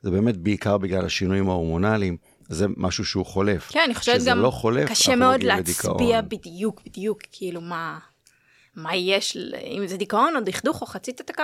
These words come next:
Speaker 2: או לא, זה גם לא משנה, כאילו, מה זה משנה? שיגידו, ש-, כאילו, כל השיח שלי באמת זה להגיד, "זה לא משנה,
Speaker 1: להוציא את זה
Speaker 2: תעזבו אותה."
Speaker 1: החוצה.
Speaker 2: לא, גם
Speaker 1: לשתף.
Speaker 2: תעזבו אותם, אז יש לך דיכאון או יש לך דכדוך? הן כל כך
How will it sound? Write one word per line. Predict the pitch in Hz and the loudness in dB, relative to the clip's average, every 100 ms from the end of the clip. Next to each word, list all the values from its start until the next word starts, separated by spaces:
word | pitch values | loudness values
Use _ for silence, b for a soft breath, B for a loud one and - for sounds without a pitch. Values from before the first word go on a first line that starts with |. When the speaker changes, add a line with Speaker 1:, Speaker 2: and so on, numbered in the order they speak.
| 254 | 0
Speaker 2:
או | 208 | 2
לא, | 254 B B B B | 0 B B B B
זה | 220 | 0
גם | 247 | 2
לא | 359 | 4
משנה, | 403 381 269 - - | 2 2 0 -4 -4
כאילו, | 233 214 | 0 2
מה | 240 | 2
זה | 277 | 2
משנה? | 269 269 247 180 | -2 -2 -2 -4
שיגידו, | - 180 196 190 - 202 | -6 -4 -2 -2 -6 -12
ש-, | - 208 - - - 208 202 | -8 -8 -8 -12 -12 -14 -4
כאילו, | 233 214 208 B B B | 2 4 2 B B B
כל | - 294 | 2 2
השיח | - - 233 262 - | 2 -2 0 0 0
שלי | 311 320 | -4 -2
באמת | 311 320 339 349 - | -2 -2 -4 -6 -12
זה | 208 202 180 170 - _ 190 | -8 -4 -2 -4 -6 _ -8
להגיד, | 170 185 285 - - | -6 -2 -4 -4 -12
"זה | 226 | -4
לא | 247 349 | -4 -4
משנה, | - - 196 202 214 - - | -6 -6 -6 -6 -8 -10 -4
Speaker 1:
להוציא | 95 262 220 123 | -2 0 2 2
את | 104 | 4
זה | |
Speaker 2:
תעזבו | 104 - | 2 2
אותה." | 107 294 | 4 4
Speaker 1:
החוצה. | 233 175 B B - | 2 -2 B B 0
Speaker 2:
לא, | 302 440 277 | 4 6 4
גם | 247 | 2
Speaker 1:
לשתף. | 202 240 | 2 2
Speaker 2:
תעזבו | 220 131 | 2 4
אותם, | 403 453 440 339 330 - _ - - | 4 4 0 -2 -6 -10 _ -14 -8
אז | 240 | -4
יש | 277 339 | -4 -4
לך | 330 - | -6 -4
דיכאון | 233 233 240 359 | -2 2 2 2
או | |
יש | 175 - | -4 -6
לך | 233 | -6
דכדוך? | 233 277 269 214 | -4 -6 -6 -8
הן | 208 | -6
כל | 202 | -2
כך | 240 262 | 0 -2